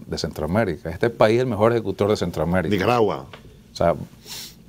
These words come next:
Speaker 1: eso es el Banco Mundial, besi y bid, que son los grandes flujos de préstamos, pero también lo dice la ofid, que son los fondos petroleros.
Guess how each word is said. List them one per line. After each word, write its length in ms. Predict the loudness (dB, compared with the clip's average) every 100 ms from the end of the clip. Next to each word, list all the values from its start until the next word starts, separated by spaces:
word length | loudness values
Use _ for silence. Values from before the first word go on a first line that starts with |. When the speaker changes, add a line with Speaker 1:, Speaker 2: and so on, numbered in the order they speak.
| -6
Speaker 1:
eso 220 | -4 0
es 60 | 0
el 60 | 2
Banco 280 | 0 2
Mundial, 640 | 2 4 4 4 4 0 -4
besi 440 | 2 2 2 0
y 100 | 0
bid, 180 | 4 2
que 100 | 2
son 160 | -2 0
los 120 | 2
grandes 360 | 2 2 0 -4
flujos 200 | -2 -2
de 40 |
préstamos, 460 | 0 -2 -2 -4 -2
pero 140 | -2
también 260 | -2 -2 -2
lo 60 |
dice 160 | 0 0
la 80 | 0
ofid, 380 | 4 4 4 0
que 200 | -4 -4
son 200 | -2 -2
los 120 | -2
fondos 480 | -2 -2 0 0 -2
petroleros. 640 | -6 0 4 4 2 -2